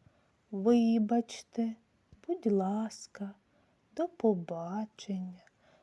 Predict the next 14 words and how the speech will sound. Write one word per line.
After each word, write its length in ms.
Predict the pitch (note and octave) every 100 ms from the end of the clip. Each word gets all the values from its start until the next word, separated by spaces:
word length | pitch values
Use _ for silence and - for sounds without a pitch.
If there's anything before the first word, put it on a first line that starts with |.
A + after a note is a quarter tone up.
| _
смачного, 1600 | - - B3 E4+ - - - D#3+ D3+ D#3 E3 A3 B3 G#3+ G3 G3+ _ _ _ _ _ -
будьте 880 | E3 F3+ B3+ F4+ - _ - A#3+ A#3+
здорові. 920 | - E3+ E3 D3+ D3+ D3+ D3 D3 - _ _ _ _ _ _ _ _ _ _ _ _ - - -
А 140 | A3+ G3
зараз 580 | F#3+ G#3 D#4 E4+ A#3 -
розглянемо 880 | G3 G3+ E3+ F#3 A#3+ F4 E4+ D4+ D4
прислів'я. 1080 | - C#4+ D4 - G#3 F#3+ F3 D3+ D3+ D#3 E3 _ - - - -
Ось 340 | C#4+ F4+ F#4+ A3
народні 640 | G3 F#3 A#3+ B3+ G#3+ G3+
мудрості 800 | F3+ G3 A#3+ F#3+ - F#3+ - G3
про 280 | - - F#3+
мову. 640 | F#3 F#3+ F#3+ F3+ F3 F#3 - _ _ _ _ _ _ _
Рідна 600 | F#3+ G3 A3 F3+ F3 F3+
мова 720 | F3 F#3 G#3 D#4+ F4+ B3 F3+